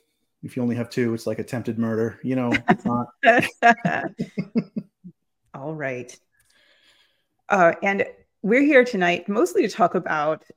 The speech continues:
Speaker 2: The Unlife of Lisa Cooper, which is your book. When did this come out? Pretty recent to right now.
Speaker 1: Y-, yes. Yeah. As of this recording,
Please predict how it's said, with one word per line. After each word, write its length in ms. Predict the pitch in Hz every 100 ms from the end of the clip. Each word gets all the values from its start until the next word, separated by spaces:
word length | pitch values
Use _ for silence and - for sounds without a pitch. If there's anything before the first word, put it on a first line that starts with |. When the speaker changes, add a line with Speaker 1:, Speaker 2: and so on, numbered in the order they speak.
| _ _
Speaker 2:
The 160 | 202 -
Unlife 520 | 214 220 202 196 190
of 160 | - 160
Lisa 320 | 185 180 180
Cooper, 760 | 165 - 220 214 165 - 190 196 _ _ _ _ _ _ -
which 280 | 170 165 -
is 300 | 175 160 -
your 220 | 170 165
book. 240 | 170 160 170
When 140 | 180
did 160 | 196 214
this 160 | 226
come 200 | - 226 220
out? 280 | 247 277 -
Pretty 380 | 226 233 208 185 170
recent 500 | 190 - 180 - - - _ _ _ -
to 280 | 170 - - _ -
right 180 | 185 185
now. 260 | 185 113 - - _ _ _
Speaker 1:
Y-, 160 | 151 165
yes. 540 | 143 156 156 104 - -
Yeah. 360 | 139 139 113 117
As 160 | 127
of 100 | 127
this 200 | 143 147
recording, 600 | 131 - 139 123 113 113